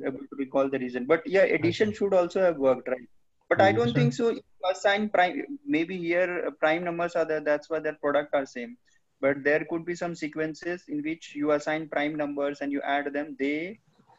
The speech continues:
Speaker 1: might not come to be same. Product seems to be same, but, but it
Speaker 3: Uh,
Speaker 1: should, right? If it is
Speaker 2: Yeah, he's saying you just o-, not only add, but add and check the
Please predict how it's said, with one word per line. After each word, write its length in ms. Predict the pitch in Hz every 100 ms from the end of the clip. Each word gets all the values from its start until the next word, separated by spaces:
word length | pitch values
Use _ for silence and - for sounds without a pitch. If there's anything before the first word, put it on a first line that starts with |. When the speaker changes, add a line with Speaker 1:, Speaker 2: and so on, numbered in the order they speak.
| _
Speaker 1:
might 400 | 127 135 147 151
not 400 | 139 139 147 147 -
come 200 | 131 139
to 80 | 135
be 140 | 123 120
same. 360 | - 110 107 - _ _ - _ _ _ -
Product 400 | 139 139 165 -
seems 240 | 165 165
to 80 | 156
be 80 | 151
same, 240 | 151 160
but, 260 | 147 139 - _ - _ _ - _ _ _ _ _ _ _ _ _ _ _ _ _ _ _ _ _ _ _ _ -
but 100 | 180
it 100 | - 185
Speaker 3:
Uh, 100 | 113
Speaker 1:
should, 200 | 160 143 - _ _
right? 220 | 131 131 131 135
If 80 | 135
it 80 | 143 151
is 100 | 151 - _
Speaker 2:
Yeah, 140 | 151 135
he's 240 | 156 160
saying 240 | 165 165
you 160 | 170 156 131
just 160 | 156 160
o-, 180 | 151 - 131 123
not 140 | 139 165
only 240 | 160 160
add, 400 | 123 120 156 131
but 300 | 135 - - -
add 380 | 120 139 170
and 240 | 170 160 - - - 127
check 280 | - 143 139
the 140 | 147